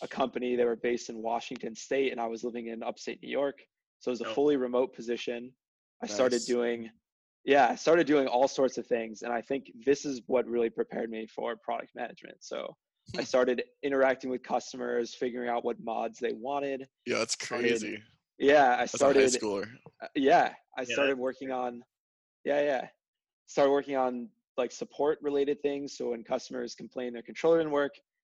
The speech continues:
Speaker 1: I would be kind of, like, the first person, like, triaging it,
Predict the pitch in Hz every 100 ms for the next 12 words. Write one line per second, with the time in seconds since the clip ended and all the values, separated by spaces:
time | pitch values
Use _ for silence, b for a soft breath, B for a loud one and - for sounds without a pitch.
0 | - 127 123 120 127 - 131 113 117 -
1 | - 117 113 - 135 - - 123 - 127
2 | 117 113 - 139 131 123 113 120 117 113